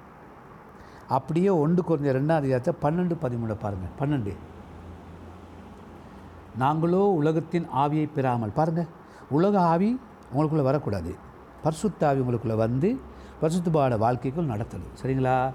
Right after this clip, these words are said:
"தேவனால எல்லாவற்றையும் அருளப்பட்டிருக்கிறதை அறிந்திருக்கும்படி தேவனிடத்தில் புறப்படுகிற ஆவியை பெற்றோம்." ரட்சிக்கப்பட்ட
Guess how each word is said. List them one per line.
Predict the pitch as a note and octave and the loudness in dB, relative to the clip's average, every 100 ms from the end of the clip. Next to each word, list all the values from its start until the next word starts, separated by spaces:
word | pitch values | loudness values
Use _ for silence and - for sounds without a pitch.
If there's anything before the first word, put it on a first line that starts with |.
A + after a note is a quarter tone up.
| - - - - A#2 | -8 -20 -20 -8 0
"தேவனால | D#3 F3+ F3+ F3+ | 2 4 4 4
எல்லாவற்றையும் | E3+ D#3 D#3+ D#3+ E3+ D3+ C#3+ | 2 2 2 0 0 0 0
அருளப்பட்டிருக்கிறதை | C#3+ C#3+ C#3+ C3+ C#3+ E3 | 0 -2 -2 -2 0 0
அறிந்திருக்கும்படி | D#3+ C3+ C#3+ C3+ B2+ G#2 A2 B2+ | 2 2 0 0 -2 -2 -2 0
தேவனிடத்தில் | D3 C#3+ D#3+ D#3+ D#3+ D#3+ - | 2 2 2 0 0 -2 -2
புறப்படுகிற | D3 C3+ C#3+ C#3 | -2 -2 0 2
ஆவியை | B2+ C3+ C#3+ E3+ | 2 2 0 0
பெற்றோம்." | C3 - B2+ C3+ F3 D3 - - - - - - - - - - - - - - | -4 -4 0 4 4 2 -2 -10 -12 -12 -14 -14 -16 -16 -18 -18 -18 -16 -8 -2
ரட்சிக்கப்பட்ட | F3+ - A#3+ - - A3 - C#3 C3+ - F3 | -2 -2 -4 -4 -2 -2 0 -2 -2 0 2